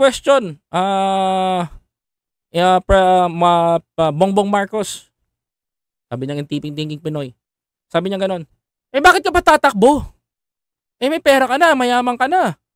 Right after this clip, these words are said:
Nasa iyo na lahat." Ang sagot ni Pangulong Bongbong Marcos sa mga, mga kababayan ko, "Hindi ko makakalimutan to." The words the president, the president said, "Hindi ko matiis yung mga kabataan eh. Marami nagugutom.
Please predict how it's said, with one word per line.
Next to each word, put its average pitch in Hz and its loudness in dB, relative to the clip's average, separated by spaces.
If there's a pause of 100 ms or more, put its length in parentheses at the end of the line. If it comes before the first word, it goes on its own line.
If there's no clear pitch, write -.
(360)
Nasa 220 0
iyo 285 -2
na 262 -2
lahat." 247 -2 (480)
Ang 285 -2
sagot 339 2
ni 370 -4
Pangulong 339 0
Bongbong 302 0
Marcos 285 0
sa 285 -2
mga, 269 -2
mga 262 0
kababayan 247 2
ko, 269 -6
"Hindi 247 -6
ko 359 -8
makakalimutan 320 -4
to." 254 -6 (760)
The 226 2
words 320 -2 (880)
the 233 0
president, 285 0
the 262 -2
president 277 0
said, 220 -2 (1800)
"Hindi 339 4
ko 392 4
matiis 370 2
yung 359 4
mga 330 4
kabataan 294 0
eh. 147 -8 (640)
Marami 339 2
nagugutom. 349 0